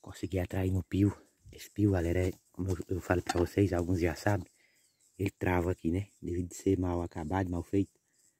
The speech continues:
né? Mas dá do cara chamar um pouco ainda. Mas tá chegando uns negócios aí de qualidade aí pra nós, viu? Né? Devido ele ser meio, meio coisado, ele... Isso aqui é cola da, cola da emburana, galera, aqui que eu tô em cima. Vamos descer pra pegar lá.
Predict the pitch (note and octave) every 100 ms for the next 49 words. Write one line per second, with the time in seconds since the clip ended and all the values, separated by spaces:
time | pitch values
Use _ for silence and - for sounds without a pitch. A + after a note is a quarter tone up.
0 | _ _ _ G2 G2 - F#2 G2 G2 -
1 | G2+ - A2+ G#2 F2 E2+ - - F2+ D#2+
2 | C#2+ _ _ _ _ _ _ - - F#2+
3 | F2+ G2 F#2+ G2+ G2 G2 G2+ G2+ G2+ F#2+
4 | G2 F#2+ F#2+ A2 G2+ E2 E2 G2 _ _
5 | _ _ _ _ _ _ _ _ _ -
6 | E2+ F2 F2 F2+ F#2 F2 - F#2 F#2 F2+
7 | - - F2+ F2 E2 F#2 E2 E2+ G2 G2+
8 | G#2 G2+ _ _ _ _ - - - G2
9 | - F#2+ F#2+ F2 - _ _ - - F2+
10 | F#2+ F2+ E2+ F#2 D#2+ D#2 D2+ D2+ - -
11 | - E2 - D2+ - _ _ _ _ F2+
12 | E2+ - F#2 - F#2 F#2 F2 D#2